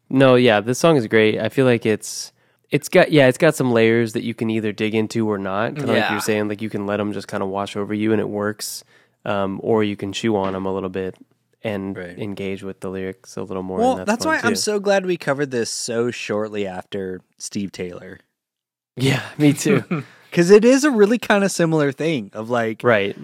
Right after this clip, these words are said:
Speaker 3: like, you can just vibe along and,
Speaker 1: Mm-hmm.
Speaker 3: like Josh was saying, like, just recognize that this is smart and cool.
Speaker 1: Right.
Speaker 3: And you can care or not care.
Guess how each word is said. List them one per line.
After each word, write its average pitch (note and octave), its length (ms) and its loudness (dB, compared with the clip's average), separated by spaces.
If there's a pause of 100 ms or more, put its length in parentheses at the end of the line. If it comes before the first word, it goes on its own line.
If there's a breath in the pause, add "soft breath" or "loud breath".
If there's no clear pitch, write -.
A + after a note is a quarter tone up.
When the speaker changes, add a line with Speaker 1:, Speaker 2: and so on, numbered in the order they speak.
(240)
Speaker 3:
like, B2+ 300 -4
you C3 240 -8
can D#3+ 180 0
just D#3 300 0
vibe C3+ 260 8
along A#2 640 4
and, B2 400 4
Speaker 1:
Mm-hmm. G#2+ 260 -4
Speaker 3:
like A#2 140 2
Josh A#2 260 2
was G#2+ 140 -4
saying, G#2 320 -6
like, F#2 220 -14
just - 260 -8 (840)
recognize D3 680 4
that A2 220 0
this A#2 220 4
is A#2 120 -2
smart G2+ 500 0 (220)
and G#2 180 -2
cool. F2+ 460 -4 (400)
Speaker 1:
Right. A2+ 500 -4 (180)
Speaker 3:
And B2 140 -2
you B2+ 80 -2
can C#3 200 2
care F#3 460 6
or D#3 220 6
not D3 320 4
care. G#2+ 520 -2